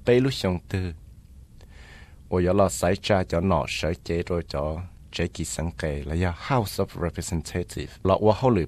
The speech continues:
bên lúc xong. Thế giờ là xảy cho nọ kỳ sáng và sở chế cho lúc Senate là lúc chế kỳ sáng xe là ủa hậu lử trâu lúc xong. Thế chỉ trở lại ít chữ mua lọ, chế in ra nọ Senate là cho nọ kỳ sáng xe và chỉ cho trai nơi.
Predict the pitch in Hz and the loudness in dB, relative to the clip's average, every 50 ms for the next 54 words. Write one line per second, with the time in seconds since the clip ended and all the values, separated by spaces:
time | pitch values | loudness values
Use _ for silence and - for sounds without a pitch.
0 | - - 110 117 127 135 131 - - - 82 82 98 117 117 - - - - - | 0 2 4 4 4 4 0 0 0 0 0 0 -2 -4 -8 -12 -18 -20 -20 -20
1 | - - - - - - - - - - - - - - - - - 147 156 131 | -20 -20 -20 -20 -20 -20 -20 -20 -20 -20 -20 -20 -20 -20 -12 -4 0 4 4 6
2 | 98 95 85 82 - - - 82 90 - - 85 87 95 92 82 71 62 - - | 6 6 4 2 2 0 0 0 0 0 -2 -2 0 0 2 2 0 0 -4 -8
3 | - - - 82 78 - - - 78 76 78 80 85 90 - 85 82 78 - - | -10 -6 -6 -4 -4 -6 -4 -4 -4 -2 -2 -4 -6 -6 -6 -6 -6 -6 -6 -4
4 | - 82 87 87 - - 90 - 107 98 98 110 123 139 135 - - - 85 85 | -2 -2 -2 -2 -2 -4 -4 -2 -2 -2 0 0 -2 -2 -4 -4 -2 0 0 2
5 | 85 80 - - - - - 82 80 80 82 98 120 - - - 85 80 - - | 2 0 -2 -4 -8 -8 -4 -4 -2 -2 0 0 -2 -2 -2 -4 -4 -4 -4 -8
6 | 78 - - 80 80 82 - - - 110 110 113 117 110 92 90 - 101 101 98 | -8 -6 -4 -4 -4 -4 -6 -6 -4 -2 -2 -2 0 2 2 2 4 4 2 2
7 | - 135 123 98 85 76 - - - 92 95 110 123 - - 90 82 82 95 113 | 2 2 2 2 0 -2 -2 0 2 2 2 2 0 -2 -4 -4 -4 -4 -4 -6
8 | 107 90 - - - - - - - - - - - - - - - - - - | -8 -12 -14 -18 -20 -20 -20 -20 -20 -20 -20 -20 -20 -20 -20 -20 -20 -4 -2 0
9 | 165 - - - 92 - - 92 87 90 95 95 123 127 - - 85 - 95 107 | 0 2 0 -2 -2 0 0 2 2 2 2 0 -2 -4 -4 -6 -4 -2 2 2
10 | 104 92 87 80 73 71 - - - - - - - - - 98 123 139 139 123 | 4 4 4 2 0 0 -4 -8 -14 -20 -12 -6 -6 -4 -2 0 0 0 2 2
11 | 127 123 139 131 101 82 - - - - 90 87 92 85 - - - - - 85 | 2 2 4 4 4 2 2 0 -2 -2 0 0 0 0 -2 -4 -8 -6 -2 -2
12 | 85 82 - 80 85 87 73 - - - - - - - 80 78 80 - - - | -2 -2 -2 -2 -2 0 -2 -2 -4 -8 -8 -8 -6 -4 -4 -4 -4 -4 -2 -2
13 | 120 95 73 73 69 - - - 73 - 78 76 - - 85 80 78 73 73 69 | 0 0 0 -4 -4 -4 -6 -6 -6 -6 -8 -10 -4 -2 -2 0 0 -2 -4 -4
14 | 67 67 | -6 -6